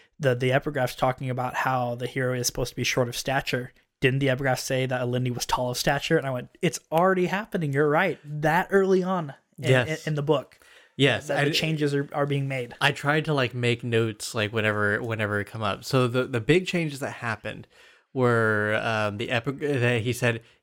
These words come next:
Speaker 2: he was short of stature, but tall, but, like, overbearing, like, tall or whatever. Like, it was just, again,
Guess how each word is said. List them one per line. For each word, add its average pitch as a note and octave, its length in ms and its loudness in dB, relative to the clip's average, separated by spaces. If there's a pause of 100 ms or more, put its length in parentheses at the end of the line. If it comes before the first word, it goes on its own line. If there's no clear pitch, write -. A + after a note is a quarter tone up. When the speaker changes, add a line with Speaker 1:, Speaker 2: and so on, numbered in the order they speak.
Speaker 2:
he C3 80 2
was B2+ 140 4
short D#3 340 2
of A#2+ 100 -2
stature, A#2+ 600 -2
but G#2+ 440 -2
tall, C3+ 540 0
but, A#2+ 320 2
like, A#2 400 0
overbearing, A#2 840 2
like, G2 200 -2
tall A2 360 2
or G2 80 -2
whatever. A2+ 240 -2
Like, A2 120 2
it A#2+ 60 4
was B2 100 4
just, C3 300 -2
again, B2 380 0